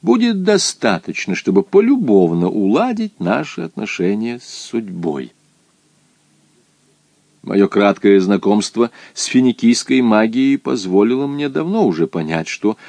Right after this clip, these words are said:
ужас, внушаемый запретными обрядами, держится не столько на том, что нам показывают,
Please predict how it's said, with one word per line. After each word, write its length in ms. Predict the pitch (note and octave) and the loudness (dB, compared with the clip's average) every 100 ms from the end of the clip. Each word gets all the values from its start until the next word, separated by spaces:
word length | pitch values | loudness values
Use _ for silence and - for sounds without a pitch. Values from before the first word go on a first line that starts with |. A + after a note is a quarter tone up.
| - | -12
ужас, 540 | - G#2 G#2+ A2+ A#2 A#2 | 0 4 6 4 0 -2
внушаемый 640 | C3 C3 - C#3+ D3 D3+ | -2 -2 -2 -2 -2 -2
запретными 640 | C3+ C#3 D3 D3 D3+ D3+ D3+ | -2 -2 -2 -2 -4 -6 -4
обрядами, 560 | D3+ D#3 D#3 D#3+ D#3+ | -2 -4 -2 -4 -4
держится 580 | D#3+ F#3 F3+ F#3+ - A3 - - - - | 0 0 0 -2 -2 -2 -4 -20 -12 0
не 100 | F3+ | 0
столько 420 | - A#3 A3+ A#3 | 2 0 0 -2
на 140 | A3 | -2
том, 220 | F#3+ A3 G3 | -2 -2 -2
что 440 | - - - G3+ | -6 -6 2 2
нам 320 | D3 B2+ F#2+ | 2 -2 -4
показывают, 840 | - E2+ - F#2 F2+ A#2 D#3 G#3 | -6 -8 -4 -6 -4 -4 -4 -6